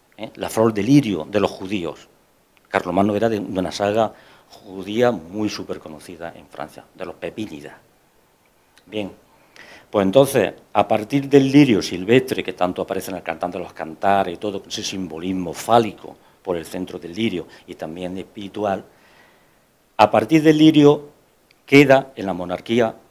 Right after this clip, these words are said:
como este lirio que vemos de tipo, mm, de escudo, de tipo hidalgo, que es una flor de lirio muchas veces repetida, pero todo remanece de este auténtico lirio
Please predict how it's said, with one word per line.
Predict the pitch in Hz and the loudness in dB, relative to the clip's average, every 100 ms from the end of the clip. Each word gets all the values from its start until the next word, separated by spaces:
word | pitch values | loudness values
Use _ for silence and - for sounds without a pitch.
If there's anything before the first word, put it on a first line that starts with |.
| _ | _
como | - 110 110 - | -6 -4 -4 -8
este | 113 - - 104 | -14 -14 -10 -4
lirio | 117 117 | -2 -2
que | 107 | -4
vemos | 92 104 107 110 | -4 -4 -4 -6
de | 87 | -14
tipo, | 98 92 98 95 98 104 | -14 -12 -8 -6 -6 -8
mm, | 120 107 95 92 95 95 95 95 95 | -14 -12 -12 -12 -12 -12 -12 -14 -18
de | - | -14
escudo, | 85 - 113 98 98 | -16 -8 -6 -6 -8
de | 87 | -10
tipo | - 90 90 | -14 -18 -14
hidalgo, | 90 107 95 90 - _ _ | -4 -4 -4 -10 -16 _ _
que | 82 | -10
es | |
una | 92 90 | -8 -8
flor | 90 92 | -8 -12
de | 95 | -10
lirio | 98 101 | -10 -12
muchas | 98 95 | -12 -14
veces | 82 95 | -14 -12
repetida, | 82 82 - 82 - _ - - | -12 -10 -10 -12 -12 _ -20 -20
pero | 98 95 | -12 -10
todo | 127 123 | -8 -6
remanece | 117 104 113 123 131 127 - | -4 -4 -4 -4 -6 -8 -14
de | 98 107 | -6 0
este | 165 - - | 2 0 -4
auténtico | 127 101 131 127 123 110 113 | -2 0 0 2 0 -2 -2
lirio | 98 90 123 117 113 113 | -6 -4 -6 -4 -6 -8